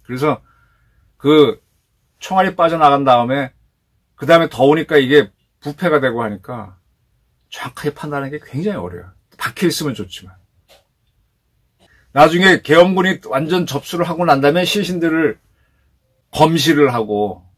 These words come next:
이렇게 할 수 있는 거죠. 그 전까지 못 하는 겁니다. 근데 이제 옛날에 할 때는 그래도 그 상황에서 이,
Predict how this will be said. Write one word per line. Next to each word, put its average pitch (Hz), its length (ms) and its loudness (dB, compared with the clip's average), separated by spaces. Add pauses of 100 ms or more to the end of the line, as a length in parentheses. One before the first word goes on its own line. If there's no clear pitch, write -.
(220)
이렇게 107 200 -14
할 107 100 -8
수 101 140 -16
있는 80 180 -20
거죠. - 180 -20
그 135 100 -6
전까지 156 320 0
못 101 280 -12
하는 101 140 -14
겁니다. 92 400 -20 (840)
근데 202 480 4 (920)
이제 156 280 2
옛날에 196 540 6
할 180 240 2
때는 175 440 -2 (120)
그래도 180 340 0
그 151 120 -4
상황에서 165 540 0
이, 139 400 0